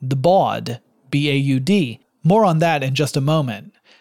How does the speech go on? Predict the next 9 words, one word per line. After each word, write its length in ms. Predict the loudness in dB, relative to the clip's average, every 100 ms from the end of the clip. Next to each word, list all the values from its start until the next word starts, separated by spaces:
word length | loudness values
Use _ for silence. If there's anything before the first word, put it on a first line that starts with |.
| _
But 140 | -2 0
this 180 | -2
approach 480 | -4 -2 0 0 -2 -4
required 520 | -4 0 0 2 0
one 340 | 0 0 0 0
other 440 | -2 0 -2 -4 -8
very 540 | -2 0 2 0 -2
important 640 | -6 -4 -2 -4 -4 -12
component. 640 | -10 -8 -6 -6 -6 -12